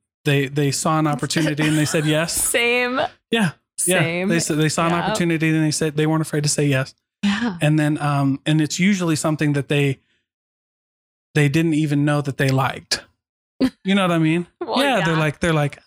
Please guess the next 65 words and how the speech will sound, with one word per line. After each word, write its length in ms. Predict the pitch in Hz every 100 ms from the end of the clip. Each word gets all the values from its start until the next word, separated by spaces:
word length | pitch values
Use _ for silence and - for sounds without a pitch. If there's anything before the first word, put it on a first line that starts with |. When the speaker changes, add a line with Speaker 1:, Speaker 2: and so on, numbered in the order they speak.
| -
Speaker 1:
"Ah," 200 | 233 160
I 80 | 170
mean, 220 | 165 151 _ _ _ _ -
I 80 | 160
like, 180 | 147 143
"Did 140 | 156
you 80 | 147
think 180 | 196 180
you 60 |
were 60 | 180
gonna 140 | 175
be 120 | 170 170
a 60 |
massage 380 | 165 156 165 160
therapist?" 400 | 165 170 190 - _ 160
"No, 100 | 175
I 160 | 170
didn't 160 | 170 160
think 160 | 143
I 60 | 143
was 100 | 143
gonna 140 | 143
be 120 | 139 139
anything. 400 | 175 - - - _ _ _
I 180 | 151 147
was 120 | 147
just 180 | 143 143
gonna," 140 | 147 143 - _
not, 260 | 202 196 170
not 180 | 185 165
anything, 340 | 160 156 135 139
but 80 | -
Speaker 2:
Yeah. 60 |
Speaker 1:
I 80 | 156
didn't 180 | 170 175
think 140 | 180
I 60 | 160
was 100 | 156
gonna 180 | 151 147
own 200 | 143 156
a 60 | 143
business 400 | 143 143 143 135
and 100 | 139
do 80 | 147
these 180 | 139
things. 200 | 143 135
But 140 | 131 135
one 160 | 156 156
day 180 | 147
I, 140 | 139 131 _ _ _ _
I 80 | 147
tried 300 | - 147 143
something 340 | - 143 147
and 120 | 139 131
I 20 |
said 240 | - 143
yes 220 | 139 139
to 100 | -
an 80 | 143
opportunity 560 | 135 - - 143 135 135
and 100 | 131
then 100 | 131
I 80 | 143
took 240 | - -
it. 180 | 147 -